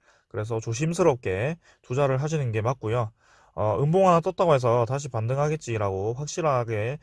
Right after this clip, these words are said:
투자를 하지 마시고, 이렇게 추세선 한번 그어보시고,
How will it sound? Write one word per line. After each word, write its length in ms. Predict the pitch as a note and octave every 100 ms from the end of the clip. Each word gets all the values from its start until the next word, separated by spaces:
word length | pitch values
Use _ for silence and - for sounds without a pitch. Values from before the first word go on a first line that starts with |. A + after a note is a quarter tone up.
| _
투자를 300 | _ B2+ D3
하지 140 | C3 B2+
마시고, 500 | G2 F#2 G#2 C3+ G#2 _ _ - _ _
이렇게 480 | A#2 - A#2+ A#2 A2+
추세선 420 | F3 E3+ D3+ C3+
한번 240 | A2+ A2
그어보시고, 800 | G#2+ D3+ B2+ C3+ C3+ A2 A2 G2+